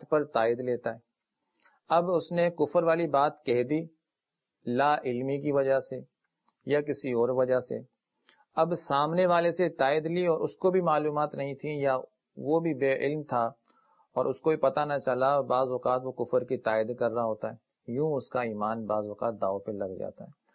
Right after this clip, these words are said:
تو ایسوں کی صحبت سے اپنے آپ کو دور رکھا جائے، بچا جائے ایسوں کی صحبت سے۔ ہاں، یہ بھی پیش نظر رہے کہ اس بات کا بھی علم ہونا چاہیے کہ مجھے کس کی صحبت میں بیٹھنا ہے اور کس کی صحبت میں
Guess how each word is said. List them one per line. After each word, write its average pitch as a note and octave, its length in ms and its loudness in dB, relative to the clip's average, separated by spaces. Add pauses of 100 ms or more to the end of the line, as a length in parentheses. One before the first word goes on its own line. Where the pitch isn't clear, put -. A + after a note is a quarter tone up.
(400)
تو B2+ 200 2
ایسوں B2 360 -2
کی C3+ 120 -6
صحبت A2 360 -2
سے - 120 -4
اپنے A2 220 -6
آپ G#2+ 180 -6
کو G#2+ 120 -4
دور G2+ 260 -6
رکھا G2+ 240 -6
جائے، A#2 220 -8 (640)
بچا G#2 320 -2
جائے B2 180 0
ایسوں A#2 200 -6
کی A#2+ 80 -4
صحبت A#2 380 -2
سے۔ - 400 -10 (360)
ہاں، B2+ 180 0
یہ B2 200 0
بھی F#3 140 0
پیش E3 240 -2
نظر C#3+ 300 2
رہے A#2+ 240 0 (500)
کہ C#3 120 0 (100)
اس C3 140 -4
بات B2+ 340 0
کا C3+ 140 2
بھی C#3+ 180 -4
علم C3 240 -2
ہونا A#2+ 240 -4
چاہیے A#2 340 -2
کہ C#3 100 -2
مجھے A#2 260 -2
کس A#2+ 220 -6
کی C#3 100 -8
صحبت A2+ 440 -2
میں A#2 80 -4
بیٹھنا G#2+ 440 -4
ہے A#2 60 -2
اور B2+ 80 -2
کس A2+ 220 -10
کی - 100 -8
صحبت G#2+ 440 -4
میں B2 120 -6